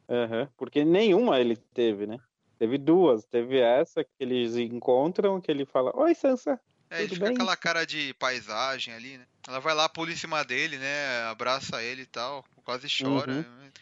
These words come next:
Speaker 2: Aí ele senta lá na, na árvore pra co-, pra falar lá, né? Pra, pra falar o que cada um
Speaker 1: Uhum.
Speaker 2: fez e tal. E o Bran,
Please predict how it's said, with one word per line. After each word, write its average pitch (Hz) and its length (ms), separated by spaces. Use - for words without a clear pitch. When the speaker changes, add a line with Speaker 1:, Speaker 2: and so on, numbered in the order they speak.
Speaker 2:
Aí 135 140
ele 170 140
senta 180 460
lá 143 200
na, 120 480
na 123 120
árvore 135 640
pra 131 280
co-, 135 200
pra 120 340
falar 180 380
lá, 143 180
né? 135 320
Pra, 110 260
pra 123 140
falar 139 280
o 135 40
que 135 160
cada 135 300
um 131 80
Speaker 1:
Uhum. 123 60
Speaker 2:
fez 151 480
e 127 60
tal. 110 300
E - 140
o 147 80
Bran, 190 260